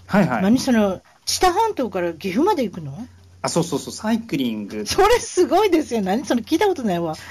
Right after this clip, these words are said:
Speaker 2: 小学校の子が県を越えて、
Speaker 1: うん。あ、でも、
Speaker 2: 岐阜まで行ったなんて。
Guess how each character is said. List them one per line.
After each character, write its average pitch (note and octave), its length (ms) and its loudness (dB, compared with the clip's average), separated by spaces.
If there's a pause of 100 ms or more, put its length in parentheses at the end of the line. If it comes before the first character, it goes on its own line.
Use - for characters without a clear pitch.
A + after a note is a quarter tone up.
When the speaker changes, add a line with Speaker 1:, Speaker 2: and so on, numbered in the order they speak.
(160)
Speaker 2:
小 B3+ 180 2
学 C4 220 2
校 A#3+ 100 2
の G#3+ 120 2
子 G3+ 120 2
が F#3+ 140 -2
県 A#3 340 2
を E3+ 100 -4
越 G3 200 -2
え D#3+ 80 -2
て、 E3 360 -10
Speaker 1:
う A#2+ 60 0
ん。 A2 300 0
あ、 A#2+ 100 0
で C#3 100 2
も、 B2 100 2
Speaker 2:
岐 A#2 100 0
阜 G#2+ 160 -2
ま A#3 120 0
で E3+ 140 -4
行 F#3+ 100 -6
っ - 40 -20
た F#3 140 -6
な E3+ 120 -10
ん D3+ 80 -16
て。 - 160 -20